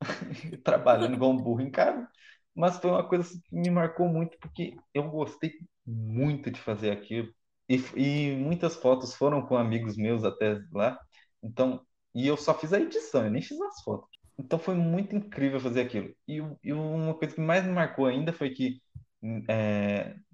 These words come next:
a professora, ela expôs aqueles quadros na, numa, num corredor famoso lá da, da escola. Ela expôs nas paredes esses quadros e todos os quadros ela colocou lá, edição e o meu nome. E eu, no dia, eu fiquei super feliz.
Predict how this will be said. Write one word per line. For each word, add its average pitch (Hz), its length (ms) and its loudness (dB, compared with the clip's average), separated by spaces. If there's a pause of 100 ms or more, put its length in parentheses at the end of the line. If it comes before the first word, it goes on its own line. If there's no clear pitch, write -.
(240)
a - 140 -4
professora, 135 540 4
ela 135 120 4
expôs 156 420 2
aqueles 120 380 0
quadros 104 440 2
na, 104 400 0 (580)
numa, 110 360 -2
num 117 160 -2
corredor 117 440 2
famoso 104 440 0
lá 101 100 2
da, 98 260 -2
da 107 100 -6
escola. 147 500 -2 (460)
Ela 127 200 2
expôs 120 320 -2
nas 110 140 -2
paredes 113 420 2
esses 127 180 -8
quadros 180 400 6 (260)
e 143 100 -4
todos 208 400 0
os 202 100 -6
quadros 143 300 6
ela 175 100 4
colocou 175 340 0
lá, 160 320 2
edição 123 760 0
e 151 100 -4
o 156 100 -4
meu 190 140 0
nome. 104 400 0
E 120 80 -2
eu, 135 260 0 (160)
no 135 240 0
dia, 117 260 -2
eu 165 60 0
fiquei 139 240 -6
super 139 300 -4
feliz. 131 400 -4